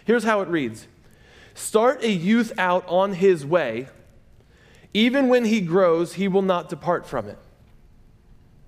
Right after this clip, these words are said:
Translated very directly and literally, it's a neutral verse. It just states the importance of the younger years of formation,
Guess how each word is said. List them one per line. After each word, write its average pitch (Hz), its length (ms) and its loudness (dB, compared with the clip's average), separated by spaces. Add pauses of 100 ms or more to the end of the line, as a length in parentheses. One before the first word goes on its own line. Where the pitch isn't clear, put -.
(480)
Translated 240 560 2
very 262 680 2 (280)
directly 170 800 0
and 156 300 -4 (360)
literally, 156 720 2 (760)
it's 196 140 2
a 247 60 4
neutral 220 460 2
verse. - 480 -2 (1200)
It 190 200 2
just 233 320 -2
states 240 420 -2
the 190 140 0
importance 170 760 -2 (320)
of 190 320 0
the 202 100 0
younger 233 500 0
years 196 420 0
of 175 140 0
formation, 190 840 -2